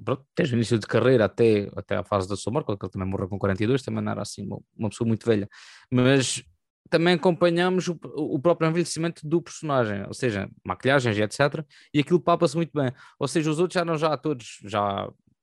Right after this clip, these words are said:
com mais experiência, mais batidos, velhos, em termos de, de alguma idade, quarenta, cinquenta, que seja. Eh, por isso eu vou destacar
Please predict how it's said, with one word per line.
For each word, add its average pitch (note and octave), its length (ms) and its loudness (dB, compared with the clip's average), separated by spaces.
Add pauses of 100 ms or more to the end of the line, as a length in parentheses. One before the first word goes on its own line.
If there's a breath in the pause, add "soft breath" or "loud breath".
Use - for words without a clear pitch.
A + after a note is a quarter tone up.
(140)
com - 80 -14
mais G2 160 -14
experiência, D#3+ 360 0
mais A#2 140 0
batidos, G#2+ 360 -4
velhos, C#3+ 580 0
em G#2+ 100 -6
termos G#2 300 -4
de, G#2 140 -4
de G2+ 80 -4
alguma G2+ 180 0
idade, C#3 220 -2
quarenta, C#3 360 0
cinquenta, D3 400 -6
que - 140 -16
seja. F#3+ 260 -4 (640 loud breath)
Eh, F#3+ 360 2
por F#3 180 -6
isso G3 180 -2
eu F3 40 -4
vou F#3+ 100 -6
destacar G3+ 560 -8